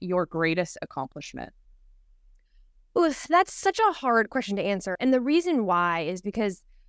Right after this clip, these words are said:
Speaker 2: I think about my career and I think of all of these bright spots along the way that kind of culminate up to really fun and interesting career. There are moments along the way, those bright spots that I think of as incredible accomplishments. I think about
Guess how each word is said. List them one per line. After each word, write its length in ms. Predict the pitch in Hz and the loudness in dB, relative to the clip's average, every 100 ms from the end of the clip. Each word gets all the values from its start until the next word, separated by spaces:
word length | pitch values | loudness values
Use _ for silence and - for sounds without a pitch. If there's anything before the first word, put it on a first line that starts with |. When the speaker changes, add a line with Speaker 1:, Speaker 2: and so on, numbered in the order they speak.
| - | -2
Speaker 2:
I 120 | 240 | 2
think 160 | 285 330 | 2 2
about 140 | 320 | 2
my 140 | 269 226 | 2 2
career 280 | 240 226 214 | 0 0 2
and 120 | 190 | -2
I 100 | 180 | -2
think 140 | 269 | -4
of 140 | 247 202 | -2 0
all 260 | 208 220 | 2 2
of 100 | 214 | 2
these 200 | 190 185 | -2 -4
bright 280 | 170 196 190 | 0 0 0
spots 380 | - 202 185 - | 0 0 0 -2
along 320 | 180 180 185 | -2 0 0
the 80 | 175 | 0
way 220 | 180 196 | 0 -2
that 160 | 202 - | -2 -4
kind 180 | 220 208 | -2 -2
of 100 | - | -2
culminate 460 | 202 202 196 190 | -2 0 0 -2
up 180 | - 202 _ | -4 -6 _
to 100 | 233 208 | -4 0
really 300 | 220 214 220 | 2 2 0
fun 500 | - - 185 185 185 | -2 -4 -2 0 -2
and 180 | 180 180 | -2 -4
interesting 540 | 180 196 - 190 175 | -4 -6 -6 -6 -6
career. 600 | - 175 175 190 220 233 _ _ | -6 -4 -2 0 0 -2 _ _
There 160 | 233 233 | 0 2
are 60 | |
moments 480 | 214 214 240 240 226 | 4 4 4 4 2
along 300 | 220 196 196 | 2 2 2
the 60 | 185 | 2
way, 160 | 185 | 2
those 200 | 185 180 | 4 2
bright 260 | 165 185 185 | 2 0 0
spots 360 | - 196 190 - | 0 0 0 0
that 120 | 190 | -2
I 80 | 180 | -2
think 220 | 185 190 | -2 0
of 160 | 180 175 - | -2 -4 -8
as 200 | 196 196 | -2 -2
incredible 640 | 185 170 196 175 180 175 165 | -2 -4 -2 0 2 2 2
accomplishments. 840 | 180 175 170 190 180 202 185 185 - _ _ - | -2 -2 -2 0 0 0 0 -2 -10 _ _ -2
I 140 | 208 | 0
think 200 | - 233 | 2 0
about 460 | 226 196 185 180 | 0 2 2 2